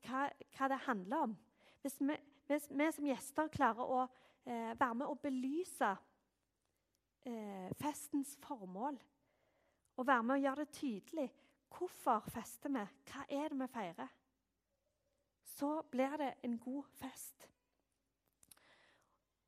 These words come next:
Hvis du er den som inviterer, så s-, planlegger du,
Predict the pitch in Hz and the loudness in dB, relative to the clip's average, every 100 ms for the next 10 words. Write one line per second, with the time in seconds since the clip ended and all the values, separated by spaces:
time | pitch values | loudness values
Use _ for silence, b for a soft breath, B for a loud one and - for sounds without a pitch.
0 | _ _ 277 - 339 349 330 311 - 277 | _ _ -2 2 2 4 2 0 0 2
1 | 294 - 269 320 339 190 - _ _ _ | 0 0 -2 -2 -4 -6 -8 _ _ _
2 | _ _ _ _ _ _ _ _ _ _ | _ _ _ _ _ _ _ _ _ _
3 | _ _ _ - - 330 - - - 302 | _ _ _ -12 -4 -4 -4 -16 -6 -2
4 | 233 180 269 285 196 | -2 -4 -4 -2 -2